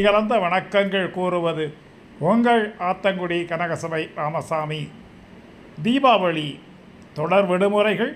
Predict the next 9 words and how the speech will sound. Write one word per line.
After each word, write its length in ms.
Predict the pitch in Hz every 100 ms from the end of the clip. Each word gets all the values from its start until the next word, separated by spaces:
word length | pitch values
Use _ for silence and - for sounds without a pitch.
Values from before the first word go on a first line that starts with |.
| - -
பெருமகிழ்வு, 680 | 151 202 208 151 160 139 147 240 208 - - - - - -
பயண 400 | 170 233 254 208 160
முன்பதிவு, 600 | 202 214 208 175 151 151 185 220 - 165
மனநிறைவு, 720 | 165 233 208 170 151 139 139 131 - - - - - - 143
பிறந்த 420 | 147 185 185 196 185
மண், 180 | 202 247 - - - 127
உறவுகள் 480 | 151 196 196 160 180 147 180
தரும் 320 | 160 156 139 -
குழைவு 480 | 165 180 180 143 135